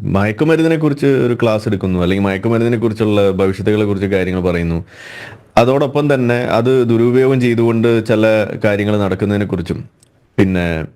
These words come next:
നമ്മളിവിടെ സാധാരണ പറയാറുള്ള ലവ് ജിഹാദ് പോലെയുള്ള വിഷയങ്ങളെ കുറിച്ചും ഒക്കെ ചില വിഷയങ്ങൾ, സൂചനകൾ അവിടെ കിട്ടുമ്പോൾ അത് തങ്ങളെക്കുറിച്ചാണ്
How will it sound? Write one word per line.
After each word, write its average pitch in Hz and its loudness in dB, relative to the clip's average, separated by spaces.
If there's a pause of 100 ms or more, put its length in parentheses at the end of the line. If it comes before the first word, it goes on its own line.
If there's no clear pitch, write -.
(340)
നമ്മളിവിടെ 120 2
സാധാരണ 123 0
പറയാറുള്ള 110 0
ലവ് 104 2
ജിഹാദ് 123 0
പോലെയുള്ള 113 2
വിഷയങ്ങളെ 101 0
കുറിച്ചും 104 -2
ഒക്കെ 151 -2 (200)
ചില 131 2
വിഷയങ്ങൾ, 117 0 (260)
സൂചനകൾ 139 2
അവിടെ 107 0
കിട്ടുമ്പോൾ 90 -2 (1000)
അത് 120 2 (400)
തങ്ങളെക്കുറിച്ചാണ് 127 0